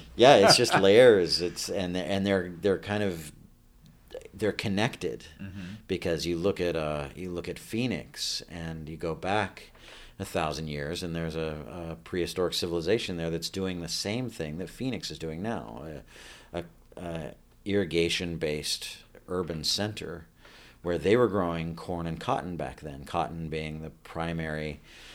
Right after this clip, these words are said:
Speaker 1: crop of these, uh, pre-Columbian people.
Speaker 2: Ho-ho.
Speaker 1: Cotton is Hohokam.
Speaker 2: Hohokam, yeah.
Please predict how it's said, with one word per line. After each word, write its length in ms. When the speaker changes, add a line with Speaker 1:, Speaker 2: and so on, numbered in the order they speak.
Speaker 1:
crop 400
of 160
these, 560
uh, 260
pre-Columbian 640
people. 500
Speaker 2:
Ho-ho. 140
Speaker 1:
Cotton 340
is 360
Hohokam. 540
Speaker 2:
Hohokam, 440
yeah. 120